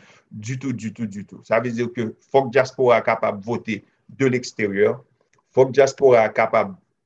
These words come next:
ale, kèlkeswa kote ki genyen yon demografi ayisyen, yon popilasyon ayisyen ase elve, fò l kapab egzèse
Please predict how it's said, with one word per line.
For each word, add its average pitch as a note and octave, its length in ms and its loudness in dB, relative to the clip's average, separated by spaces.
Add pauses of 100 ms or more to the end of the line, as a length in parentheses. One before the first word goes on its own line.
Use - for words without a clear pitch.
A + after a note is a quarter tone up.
(160)
ale, G#2+ 400 -2 (180)
kèlkeswa B2 460 0
kote A#2+ 320 -6
ki A2+ 160 -4
genyen A#2 320 -2
yon A2+ 180 -6
demografi A2+ 640 -2
ayisyen, G#2+ 600 -4 (440)
yon B2 100 -6
popilasyon A#2+ 520 0
ayisyen G#2+ 460 -4 (380)
ase A2 360 -4
elve, G#2+ 300 -6 (160)
fò B2 140 4
l - 100 -6
kapab A2 380 0 (260)
egzèse A#2+ 540 0